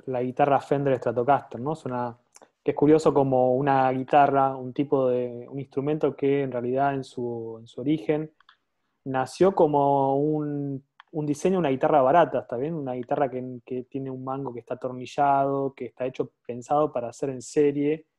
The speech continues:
y que saliera lo más barato y rápido posible, ¿está bien? O sea, con esa visión así empresarial, eh, bien yankee. Y sin embargo, por ser barata, fue la guitarra con la que muchos guitarristas, que después fueron los más famosos,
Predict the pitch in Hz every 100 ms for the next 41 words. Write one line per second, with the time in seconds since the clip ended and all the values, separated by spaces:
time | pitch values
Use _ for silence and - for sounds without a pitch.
0 | _ _ - - 135 - 131 123 120 120
1 | 117 - 123 143 135 131 147 135 139 147
2 | 143 127 135 135 135 120 120 190 143 120
3 | - 120 160 131 - 117 123 - 123 120
4 | 117 120 - 135 120 - 131 123 117 123
5 | 131 131 123 - _ _ _ _ 127 123
6 | 127 139 135 127 123 120 - 160 127 -
7 | 117 - _ _ _ _ - 139 139 135
8 | 135 131 131 123 143 135 147 170 175 170
9 | 165 165 _ - 143 - 165 175 196 196
10 | 190 180 - 156 143 135 139 151 135 135
11 | 127 135 143 139 143 139 - _ _ _
12 | 139 127 139 151 156 143 139 - _ -
13 | 123 110 135 - 139 131 127 127 123 127
14 | 131 - 131 151 147 139 110